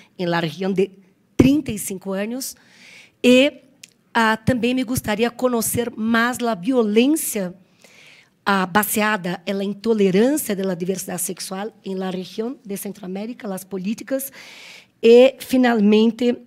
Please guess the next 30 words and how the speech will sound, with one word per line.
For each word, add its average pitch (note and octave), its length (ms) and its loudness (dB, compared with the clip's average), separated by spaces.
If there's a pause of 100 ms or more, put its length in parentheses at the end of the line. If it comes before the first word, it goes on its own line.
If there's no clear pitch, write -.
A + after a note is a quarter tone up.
el A3+ 140 0
tema A#3 240 0
del A3 180 0
matrimonio A3 500 -2
infantil, F#3 540 -10 (720)
ah, F3+ 280 -4
porque, F#3+ 720 -4 (120)
ah, F3+ 440 -4
hubo G#3 260 -2
leyes, G#3+ 400 0
¿no? G3 240 -4
en F#3 140 -10
Costa E3+ 360 -10
Rica, A3+ 540 -6
Panamá, F3 640 -2
El E3 120 -4
Salvador, E3 640 -6
Guatemala, E3 480 -4
Honduras, B3 680 -4 (400)
con F#3+ 160 -6
la F#3 200 -2
prohibición A#3+ 760 0
del G#3+ 140 -4
matrimonio F3+ 720 -4
infantil, F#3 560 -10 (600)
pero A#3+ 380 -2 (220)
¿cuál C4+ 220 -6
es A#3+ 100 -8
el A#3 80 -6
impacto, A3 640 -8